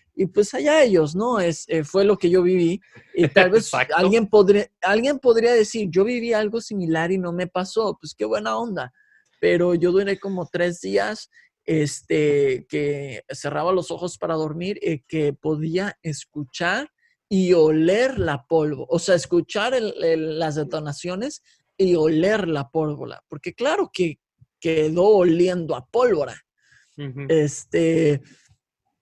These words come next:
Speaker 1: ah, y, y, ah, en diferentes momentos de mi vida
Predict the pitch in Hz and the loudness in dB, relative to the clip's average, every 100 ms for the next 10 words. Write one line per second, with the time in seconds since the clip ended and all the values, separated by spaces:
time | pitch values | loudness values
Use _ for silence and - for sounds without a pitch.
0 | - _ _ _ _ _ _ _ _ 160 | -20 _ _ _ _ _ _ _ _ 0
1 | 151 151 147 139 - _ 175 160 160 156 | 2 2 0 -4 -8 _ 2 2 2 0
2 | 147 - 156 151 147 143 131 127 92 - | -2 -2 -2 0 -2 -2 -4 -8 -14 -20
3 | _ _ _ _ 196 165 175 180 180 190 | _ _ _ _ -4 -2 -2 0 0 2
4 | 226 190 - - 180 165 170 160 156 190 | 2 0 -2 -8 -6 -4 -2 -4 -2 -4
5 | 170 - - 156 151 147 143 147 147 151 | -4 -10 -16 -10 -8 -6 -6 -6 -4 -4
6 | 170 160 | -2 -4